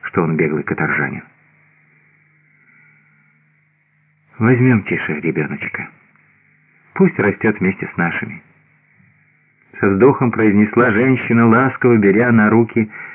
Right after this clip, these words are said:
сына Марии. "Возьмём, палаша. А на селе, скажем, подбросили нам". Марей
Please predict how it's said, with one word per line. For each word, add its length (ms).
сына 400
Марии. 480
"Возьмём, 460
палаша. 540
А 80
на 140
селе, 260
скажем, 440
подбросили 680
нам". 200
Марей 680